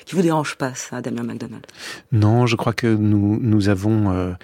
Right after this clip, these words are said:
Speaker 2: comme, comme notre code génétique qui, euh, transbahute tous nos ancêtres, euh, nous avons, en tant qu'artistes, à, à respecter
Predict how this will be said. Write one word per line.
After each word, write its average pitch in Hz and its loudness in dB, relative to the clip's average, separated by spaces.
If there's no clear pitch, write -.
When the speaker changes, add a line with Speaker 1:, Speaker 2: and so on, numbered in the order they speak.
Speaker 2:
comme, 107 0
comme 113 2
notre 104 0
code 117 0
génétique 104 -2
qui, 101 -6
euh, 95 0
transbahute 101 -2
tous - -8
nos 104 -2
ancêtres, 110 -6
euh, 90 -2
nous 92 -2
avons, 101 0
en 92 -4
tant 95 -6
qu'artistes, - -10
à, 85 -6
à 101 0
respecter 110 0